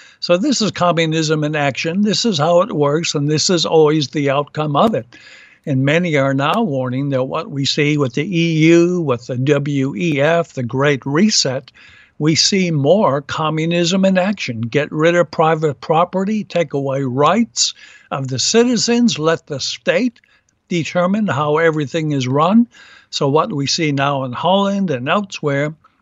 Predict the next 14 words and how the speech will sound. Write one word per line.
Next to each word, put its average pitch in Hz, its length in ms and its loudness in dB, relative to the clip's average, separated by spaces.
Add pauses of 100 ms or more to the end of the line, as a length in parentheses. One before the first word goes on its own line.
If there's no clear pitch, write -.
(120)
uh, 151 360 0
it's - 120 -6
starting 175 500 -2
to 147 80 0
look 160 200 -2
a 131 80 0
whole 180 220 0
lot 180 260 2
familiar 151 640 0
with 135 280 -2
what 151 260 -2
we've 151 260 -2
already 165 420 0
seen. 135 460 -4